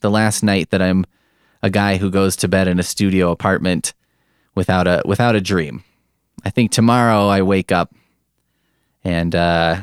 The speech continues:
I'm a new man. So I'm gonna keep these tapes and, uh, keep track of my process and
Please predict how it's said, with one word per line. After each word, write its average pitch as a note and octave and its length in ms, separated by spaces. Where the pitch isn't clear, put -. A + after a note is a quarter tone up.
I'm F#2 140
a E2+ 60
new F2+ 180
man. D#2+ 400
So F2+ 420
I'm G#2+ 100
gonna G#2+ 220
keep - 280
these A#2 240
tapes - 500
and, G2 260
uh, F#2 200
keep - 200
track G#2 320
of G2 80
my F2 140
process G#2+ 760
and F2 220